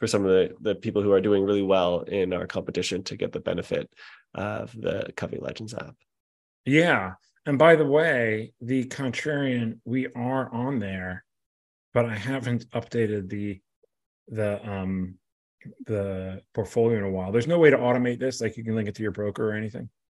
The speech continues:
Speaker 1: We, we, if you're savvy with A P Is, we can do that.
Speaker 2: I see.
Speaker 1: Uh, depending
Speaker 2: Uh-huh.
Speaker 1: on your broker. But yeah, we have the Contrarian community. And so we have a couple of your analysts on there that have appeared on your
Speaker 2: We have
Speaker 1: shows.
Speaker 2: also, yeah, we,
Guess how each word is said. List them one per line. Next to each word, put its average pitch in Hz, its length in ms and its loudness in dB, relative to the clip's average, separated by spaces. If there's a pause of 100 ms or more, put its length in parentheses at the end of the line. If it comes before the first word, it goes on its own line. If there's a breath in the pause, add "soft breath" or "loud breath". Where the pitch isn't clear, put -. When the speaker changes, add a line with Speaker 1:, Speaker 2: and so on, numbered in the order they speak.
(800)
Speaker 1:
We, 123 460 6
we, 131 100 2
if 131 240 -2
you're 120 300 6
savvy 131 420 6
with 107 160 4
A 107 140 4
P 110 100 0
Is, 104 340 2
we 95 120 -2
can 95 140 -4
do 95 120 2
that. - 400 -2
Speaker 2:
I 123 140 4
see. 107 260 -2
Speaker 1:
Uh, 98 200 4
depending 101 360 4
Speaker 2:
Uh-huh. 92 60 6
Speaker 1:
on 92 40 4
your 90 120 0
broker. 95 340 2
But 98 140 0
yeah, 117 100 6
we 113 160 2
have 110 300 -2
the 101 220 0
Contrarian 95 460 -2
community. 95 480 -2
And 92 120 0
so - 100 -2
we 98 60 4
have 92 80 2
a 92 40 2
couple - 280 -2
of 90 100 -2
your 90 160 0
analysts - 340 0
on - 140 -6
there 50 240 0
that 50 140 -2
have 50 80 -2
appeared - 320 -2
on 50 100 -2
your - 160 -4
Speaker 2:
We 139 60 4
have 151 160 8
Speaker 1:
shows. 135 80 6
Speaker 2:
also, 156 240 6
yeah, 120 260 4
we, 123 240 -2